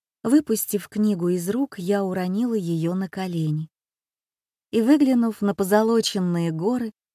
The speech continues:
стала размышлять о сотнях лет войн и ошибок, схлестнувшихся здесь в одном месте. Историю тут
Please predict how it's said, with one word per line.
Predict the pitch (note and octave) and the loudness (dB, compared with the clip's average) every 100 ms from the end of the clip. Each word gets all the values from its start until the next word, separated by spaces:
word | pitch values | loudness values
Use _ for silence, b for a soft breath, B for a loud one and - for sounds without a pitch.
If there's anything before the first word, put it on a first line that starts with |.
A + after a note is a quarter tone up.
| _ | _
стала | - - F4+ E4+ | -8 -2 0 2
размышлять | A#3+ G3 G3 - A#3 D4 D4 - | 2 0 0 -2 0 -2 -2 -6
о | G3+ | -6
сотнях | - C4 D4 - A#3 A3+ | -4 0 0 0 -2 -2
лет | G#3 G#3 A#3+ - | -2 0 -2 -4
войн | F3 F3+ A#3 A3+ G#3 - | -4 0 2 2 -2 -4
и | G3+ | -4
ошибок, | G3+ G3+ - G3+ F#3+ D3+ D#3+ _ _ _ _ | -4 -4 -4 -2 -2 -4 -8 _ _ _ _
схлестнувшихся | - - G#3+ G#3+ G#3 B3 B3 - G3 - F#3+ | -6 0 2 2 0 0 0 -4 -6 -4 -2
здесь | F3 D#3+ G3 C4 A#3 F#3 | -2 -2 -2 0 -2 -4
в | F#3+ | -4
одном | F#3 F#3+ G#3+ | -2 0 2
месте. | G#3+ G#3+ G#3 E3+ - - - _ _ _ _ _ | 2 2 2 -2 -6 -12 -16 _ _ _ _ _
Историю | - A#3+ - D#4+ C4 G3 | -4 -4 0 2 4 2
тут | - A3 | 0 -2